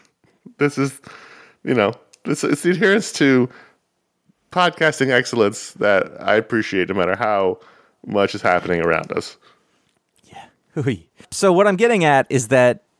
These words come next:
Speaker 2: <laughs> patreon dot com slash ifanboy is a place where you can, you can say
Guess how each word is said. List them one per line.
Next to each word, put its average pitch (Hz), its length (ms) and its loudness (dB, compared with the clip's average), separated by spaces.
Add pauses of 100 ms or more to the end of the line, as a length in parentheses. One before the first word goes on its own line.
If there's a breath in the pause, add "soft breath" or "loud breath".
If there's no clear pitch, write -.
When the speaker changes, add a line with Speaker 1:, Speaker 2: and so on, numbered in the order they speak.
Speaker 2:
<laughs> - 1120 -20
patreon 151 380 -2
dot 151 220 0
com 135 260 -2
slash 131 280 0
ifanboy 117 680 -2 (800 soft breath)
is 127 160 0
a 127 60 -4
place 135 300 0
where 127 80 -2
you 135 200 0
can, 127 300 -6
you 127 120 -2
can 123 180 -4
say 110 480 0